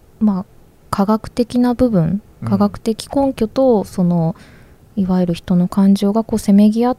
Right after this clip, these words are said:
Speaker 1: た時に、じゃあ何が最善なんだろうっていうのが、まあ、共通する一つのこう問いなのかなというふうにも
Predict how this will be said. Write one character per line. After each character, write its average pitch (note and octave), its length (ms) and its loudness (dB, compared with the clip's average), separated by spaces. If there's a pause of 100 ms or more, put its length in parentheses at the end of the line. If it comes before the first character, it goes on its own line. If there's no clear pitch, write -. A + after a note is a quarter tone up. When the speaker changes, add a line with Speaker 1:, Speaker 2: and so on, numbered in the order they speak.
Speaker 1:
た G3 100 -4
時 F#3 320 -6
に、 G#3+ 400 4 (480)
じ - 100 -6
ゃ G3+ 160 0
あ G3 60 -6 (100)
何 G#3+ 260 2
が A3+ 120 0
最 G3+ 240 0
善 G3+ 240 4
な G#3 100 6
ん G3 80 4
だ F3+ 120 0
ろ F3 100 -2
う - 20 -4
っ - 40 -10
て - 260 -8
い A#3+ 100 -2
う B3+ 420 0 (440)
の B3 120 -2
が、 G#3+ 100 2
ま G3 100 4
あ、 F#3+ 60 0
共 G3+ 200 0
通 G3+ 240 -2
す G3+ 180 -4
る G3 280 0 (100)
一 - 240 -8
つ - 140 -6
の E3+ 100 -2
こ E3 160 -8
う E3 100 -10
問 F3+ 200 -2
い - 20 0
な F#3 120 0
の F3 100 -4
か D#3+ 140 -8
な E3+ 180 -6
と - 140 -12
い E3+ 40 -4
う E3+ 40 -4
ふ F3+ 100 -10
う - 20 -2
に E3 80 -4
も D#3+ 240 -6